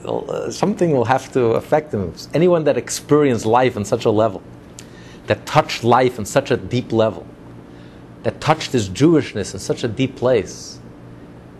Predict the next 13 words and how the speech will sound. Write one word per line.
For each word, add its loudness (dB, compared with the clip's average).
it 0
will 2
have -4
to 4
affect -6
him. -20
It -6
will -6
have -10
to 0
change -2
him. -16
Because 0